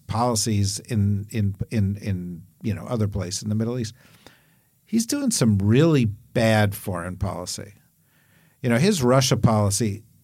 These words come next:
is, is, you know, even, even if it's based on a fairly reasonable premise, which is might as well be able to talk to the Russians, he's sort of giving them free rein to remake the,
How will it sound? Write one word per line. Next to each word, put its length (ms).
is, 480
is, 220
you 60
know, 140
even, 400
even 240
if 80
it's 140
based 480
on 120
a 60
fairly 500
reasonable 520
premise, 480
which 180
is 280
might 200
as 140
well 140
be 120
able 160
to 120
talk 280
to 100
the 120
Russians, 500
he's 260
sort 240
of 140
giving 380
them 340
free 420
rein 680
to 840
remake 600
the, 320